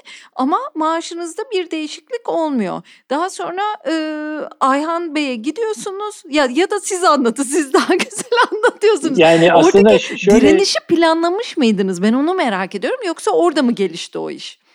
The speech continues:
Speaker 2: Şöyle bir hikayedir bu. Ee, ben genel müdür olarak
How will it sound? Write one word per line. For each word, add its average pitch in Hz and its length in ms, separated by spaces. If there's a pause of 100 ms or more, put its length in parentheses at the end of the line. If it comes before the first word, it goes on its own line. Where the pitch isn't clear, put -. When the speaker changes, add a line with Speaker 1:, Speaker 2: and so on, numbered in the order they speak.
(260)
Speaker 2:
Şöyle 196 520
bir 147 160
hikayedir 117 920
bu. 208 300 (680)
Ee, 131 300
ben 185 260
genel 156 300
müdür 147 260
olarak 135 480